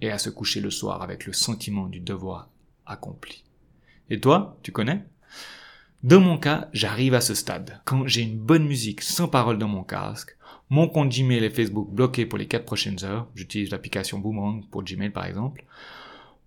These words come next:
mon téléphone sous silence est dans mon sac. Et avec pour seul objectif d'analyser mes données, comprendre ce qui se passe sous ces volcans et écrire un article.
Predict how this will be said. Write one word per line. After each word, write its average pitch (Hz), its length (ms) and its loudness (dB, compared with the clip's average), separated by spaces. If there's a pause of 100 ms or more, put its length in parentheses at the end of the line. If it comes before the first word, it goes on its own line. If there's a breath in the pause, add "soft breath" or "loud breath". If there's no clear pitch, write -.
mon 147 200 6
téléphone 135 640 6
sous - 280 0
silence 135 600 2
est 110 60 -4
dans 104 100 -2
mon 98 160 -4
sac. - 500 -14 (540 soft breath)
Et - 60 0
avec 123 420 2
pour - 160 -8
seul 143 260 8
objectif 113 720 0 (180)
d'analyser 120 640 2
mes 101 140 0
données, 95 480 -6 (140)
comprendre 170 500 0
ce 127 100 0
qui - 160 -6
se - 80 -6
passe 123 300 2
sous - 80 -6
ces - 160 -2
volcans 104 580 -2
et 98 120 -6
écrire 95 320 -8
un 95 80 -8
article. - 520 -14